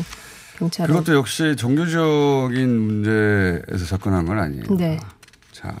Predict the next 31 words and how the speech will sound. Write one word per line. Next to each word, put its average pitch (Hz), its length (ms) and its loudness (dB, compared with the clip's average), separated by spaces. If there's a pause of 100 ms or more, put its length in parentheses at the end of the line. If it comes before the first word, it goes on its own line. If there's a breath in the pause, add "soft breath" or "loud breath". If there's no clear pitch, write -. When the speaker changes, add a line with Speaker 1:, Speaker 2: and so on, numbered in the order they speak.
(140)
Speaker 2:
첫 - 140 -20
번째 131 180 -2
뉴스는요? 104 360 -2 (480 loud breath)
Speaker 1:
네, 196 80 2
북미 254 300 4
간 311 140 2
주고받는 269 540 0
대화 233 300 2
수위가 277 460 0
점점 190 300 0
높아지고 208 580 2
있습니다. 175 580 0 (380 loud breath)
어, 180 100 0
트럼프 320 300 2
대통령이 254 440 4
모든 294 380 4
것을 269 280 -2
잃게, 247 500 0
잃을 247 220 2
수 220 140 -4
있다라고 196 520 2
이제 175 140 -2
발언한 190 340 -2
데 190 140 -2
이어서 160 260 -2
북한은 196 540 0
더 220 200 4
이상 277 240 2
잃을 220 180 4
것이 214 200 -2
없다면서, 180 640 -2